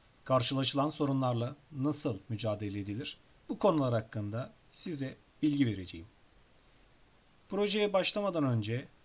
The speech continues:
Layer Properties kısmından, mouse'un da üzerinde olduğun kısımdan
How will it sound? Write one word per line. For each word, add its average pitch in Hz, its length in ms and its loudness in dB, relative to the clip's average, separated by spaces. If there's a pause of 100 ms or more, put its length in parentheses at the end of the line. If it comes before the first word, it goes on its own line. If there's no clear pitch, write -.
(300)
Layer 151 260 6 (160)
Properties 156 640 2
kısmından, 101 640 -8 (1040)
mouse'un 127 420 0
da 127 100 -2
üzerinde 120 360 0
olduğun 120 340 0
kısımdan 110 460 -4